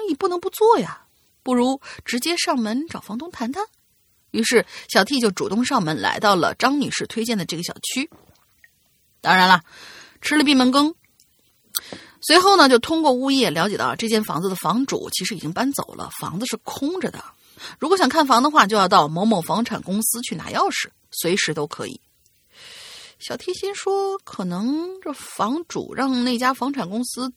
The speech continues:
独家代理的这套房子，嗯，那么自己应该没有什么赚头了。但是想想这张女士啊，人还挺好的，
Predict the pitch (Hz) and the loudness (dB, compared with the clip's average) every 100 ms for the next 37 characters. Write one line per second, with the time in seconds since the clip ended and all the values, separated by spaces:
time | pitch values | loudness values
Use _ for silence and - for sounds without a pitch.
0 | _ 165 165 247 294 302 311 - 330 262 | _ -6 -6 -4 4 4 4 2 2 2
1 | 185 - 214 254 220 165 - 202 247 320 | 0 -6 -10 -8 -8 -10 -12 -10 -8 -8
2 | - _ _ _ _ _ _ - 185 175 | -10 _ _ _ _ _ _ -16 -12 -12
3 | 156 92 - _ 214 202 175 180 151 120 | -12 -16 -18 _ -4 -4 -4 -6 -6 -8
4 | - _ - 190 185 175 143 143 143 98 | -10 _ -8 0 2 2 -2 -6 -10 -12
5 | - - - _ _ - - - - - | -14 -16 -20 _ _ -16 -12 -12 -12 -6
6 | 359 349 330 311 302 - - - 302 330 | -4 -2 -2 -2 -4 -12 -14 -4 -2 2
7 | 269 269 302 330 285 190 - 269 240 190 | 0 2 0 0 0 0 0 0 -2 -2
8 | 185 185 269 285 - 269 311 180 - 214 | -4 -4 -4 -6 -2 -2 -2 -4 0 4
9 | 240 | 4